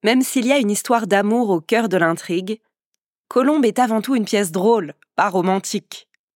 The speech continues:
Dès la lecture, ou si vous avez l'occasion de regarder la captation indiquée en note de l'épisode, vous découvrirez ces personnages hauts en couleur. C'est une spécialité d'Anouilh, parler des sujets qui nous tourmentent, l'infidélité, l'argent,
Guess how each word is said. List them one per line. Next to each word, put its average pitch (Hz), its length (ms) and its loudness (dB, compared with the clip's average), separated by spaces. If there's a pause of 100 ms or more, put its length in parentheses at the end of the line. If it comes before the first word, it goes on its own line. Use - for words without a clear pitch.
(380)
Dès 233 160 2
la 320 100 2
lecture, 240 560 -2 (380)
ou 175 120 0
si 185 200 -2
vous 180 140 0
avez 160 120 2
l'occasion 185 360 2
de 220 60 0
regarder 175 360 2
la 160 120 2
captation 185 600 -2
indiquée 160 380 -2
en 170 120 0
note 190 160 0
de 202 80 0
l'épisode, 180 580 -2 (520)
vous 180 100 -4
découvrirez 196 640 2
ces 175 160 0
personnages 185 640 0 (120)
hauts 214 120 4
en 185 140 0
couleur. 156 520 -4 (680)
C'est 196 200 -4
une 214 100 2
spécialité 262 600 0
d'Anouilh, 196 480 0 (220)
parler 214 300 2
des 165 120 -4
sujets 196 360 0
qui 185 160 -8
nous 175 140 0
tourmentent, 185 680 0 (160)
l'infidélité, 185 960 0
l'argent, 190 600 0